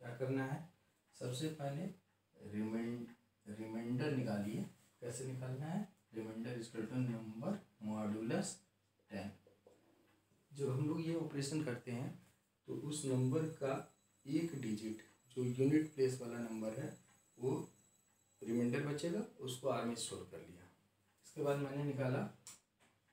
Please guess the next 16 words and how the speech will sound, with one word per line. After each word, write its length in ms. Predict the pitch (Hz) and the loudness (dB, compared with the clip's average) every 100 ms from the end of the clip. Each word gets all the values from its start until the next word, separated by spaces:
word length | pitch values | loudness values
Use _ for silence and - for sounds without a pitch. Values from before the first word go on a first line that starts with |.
| _ _ _ _ _ _ _ - _ _ _ _ _ - | _ _ _ _ _ _ _ -20 _ _ _ _ _ -2
क्या 140 | 127 | -2
किया, 320 | 127 135 214 - - _ _ - | 0 -2 -2 -4 -12 _ _ -6
इस 220 | 143 - 139 | -2 0 0
रिमाइंडर 400 | 139 143 160 165 | 0 2 0 -2
का 80 | 170 - | -4 0
पावर 280 | 135 135 156 - | 2 4 2 -4
थ्री 180 | - 127 - | -4 -2 -2
किया, 260 | 101 87 - - _ _ _ - | -4 -12 -14 -20 _ _ _ -8
क्यूब 280 | 139 127 120 | -2 0 0
किया। 120 | 104 104 | -4 -4
कैसे 300 | 123 127 143 | -4 -2 -2
किया, 240 | 131 147 170 - - _ _ _ | -2 -2 -2 -6 -20 _ _ _
आर 280 | 120 123 139 - 117 | -2 0 0 -2 -6
into 320 | 120 113 127 - | -6 -4 -4 -4
आर 300 | 113 117 123 107 | -2 -2 -4 -4
into 420 | 107 104 185 | -4 -4 -4